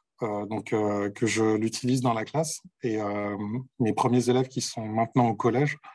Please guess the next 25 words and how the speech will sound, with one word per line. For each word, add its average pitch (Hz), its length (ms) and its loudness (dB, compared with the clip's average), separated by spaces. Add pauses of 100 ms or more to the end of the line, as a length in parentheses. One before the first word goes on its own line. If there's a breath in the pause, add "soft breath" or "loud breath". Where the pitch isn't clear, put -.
(340 loud breath)
m'en 110 140 4
reparlent 131 360 2
encore 117 240 0
aujourd'hui, 113 460 0
comme 117 180 -6
ils 110 80 -4
viennent 117 220 0
chercher - 340 -4
leur 123 160 -2
petit - 260 -8
frère, 120 360 -2
euh, 98 120 -2 (520 loud breath)
et 110 80 4
leur 104 180 2
petite - 300 -2
sœur 156 160 4
en 135 80 4
me 113 60 -2
disant 113 280 2
que 131 100 -8
cet - 260 -2
intérêt 120 340 0
de 127 60 -2
l'anglais, 117 360 0
euh, 101 260 -2